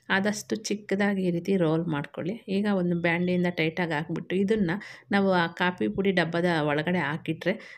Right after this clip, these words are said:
ನಾವು ಬಳಸಿದಷ್ಟು ದಿನ ಕೂಡ ನಮಗೆ ಆ ಅಕ್ಕಿ ಇರೋದ್ರಿಂದ ಅದರಲ್ಲಿ ಏನಾದರೂ ತೇವಾಂಶ ಏನೇ ಇದ್ದರೂ ಕೂಡ ಅದು ಅಬ್ಸರ್ವ್ ಮಾಡಿಕೊಂಡು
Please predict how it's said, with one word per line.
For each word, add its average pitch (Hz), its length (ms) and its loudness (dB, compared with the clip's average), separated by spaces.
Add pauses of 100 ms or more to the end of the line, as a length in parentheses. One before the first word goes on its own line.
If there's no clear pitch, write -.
(100)
ನಾವು 185 200 2
ಬಳಸಿದಷ್ಟು 180 760 0
ದಿನ 190 180 0 (100)
ಕೂಡ 185 140 0 (140)
ನಮಗೆ 170 320 0
ಆ 185 100 0
ಅಕ್ಕಿ 185 300 -4
ಇರೋದ್ರಿಂದ 180 580 2 (380)
ಅದರಲ್ಲಿ 175 300 2
ಏನಾದರೂ 175 280 2
ತೇವಾಂಶ 170 460 2
ಏನೇ 165 240 0
ಇದ್ದರೂ 160 260 -2
ಕೂಡ 160 140 -4
ಅದು 165 160 0
ಅಬ್ಸರ್ವ್ 165 440 0
ಮಾಡಿಕೊಂಡು 147 520 -4